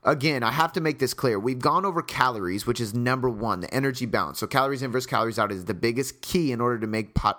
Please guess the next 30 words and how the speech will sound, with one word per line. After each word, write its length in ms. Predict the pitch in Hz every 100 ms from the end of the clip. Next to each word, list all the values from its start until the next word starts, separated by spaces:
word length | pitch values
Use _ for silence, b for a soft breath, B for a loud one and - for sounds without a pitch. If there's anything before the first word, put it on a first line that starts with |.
| -
uh, 200 | 113 98
body 220 | 113 117
composition 480 | 123 110 95 104 104
changes. 400 | 139 123 - -
Nothing 320 | 120 156 131
matters 380 | 120 123 113 110
until 220 | 101 110
you 100 | 101
lock 240 | 101 101
that 160 | 95 98
in. 220 | 98 127 B B B
Then 180 | - 165
we 60 | 196
got 220 | 190 139
macros, 500 | 143 156 139 113 107
which 180 | 123 127
essentially 460 | 127 - 185 180 160
is 140 | 127
the 100 | 120
ratio 480 | 104 123 147 - 113
that 140 | 107 101 _
splits 520 | - - - 151 160 -
up 220 | 135 -
your 100 | 123
calorie 480 | 123 - 123 131 120 -
intake. 680 | 131 143 - 104 123 - - B B B B B B B
Nothing 640 | - 151 160 196 190 175 - - -
is 200 | - 143
more 180 | 143 151
important 680 | 143 120 160 147 123 123 120